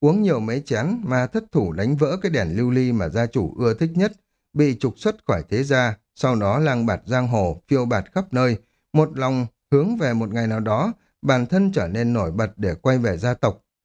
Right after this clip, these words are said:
Tu luyện mười mấy năm, trước đây ta nhanh nhẹn như là ngọc nhân, bây giờ làn da đã thô ráp, râu ria mọc dài,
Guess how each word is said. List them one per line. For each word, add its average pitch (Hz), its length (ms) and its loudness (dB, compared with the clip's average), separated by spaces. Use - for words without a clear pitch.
Tu 202 140 6
luyện 165 260 0
mười 123 120 -2
mấy 127 200 0
năm, 170 280 2
trước 220 220 4
đây 147 240 -2
ta 131 200 -6
nhanh 120 280 0
nhẹn 117 220 0
như 135 320 2
là 104 140 -2
ngọc 95 280 -4
nhân, 131 280 0
bây 190 160 4
giờ 151 220 0
làn 127 260 -2
da 160 140 0
đã 196 180 -4
thô 180 220 0
ráp, 202 220 0
râu 131 260 0
ria 127 180 0
mọc 117 260 -2
dài, 92 320 -2